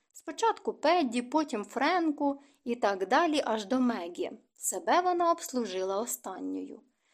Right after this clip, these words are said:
«Тю, знову тушковане м'ясо!» скривився Стюарт, беручи в руки ніж та виделку. «Мабуть, судилося мені усе життя ним харчуватися.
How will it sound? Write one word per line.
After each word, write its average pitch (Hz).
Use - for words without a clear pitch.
«Тю, 311
знову 269
тушковане 262
м'ясо!» 254
скривився 226
Стюарт, 254
беручи 214
в 302
руки 294
ніж 196
та 202
виделку. 196
«Мабуть, 220
судилося 233
мені 233
усе 302
життя 285
ним 247
харчуватися. 196